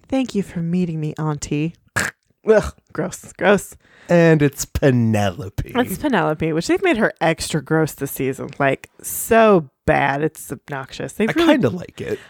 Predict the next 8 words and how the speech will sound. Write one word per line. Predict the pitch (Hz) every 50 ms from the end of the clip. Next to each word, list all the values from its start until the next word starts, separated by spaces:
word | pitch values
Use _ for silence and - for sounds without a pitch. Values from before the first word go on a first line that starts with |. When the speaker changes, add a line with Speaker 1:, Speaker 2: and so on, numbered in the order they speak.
| _ _
Speaker 1:
I | - 254 277 277 _ _ _ _ _ -
do, | - 302 330 349
but | - 349 302
I | 233 196
ha-, | 165 135 - - - - - - - - -
like, | - 190 175 - - - - - _ _ _
it's | - 196 - - -
too | - - - - 269 277 302 311 320 320 311 311 311 294 262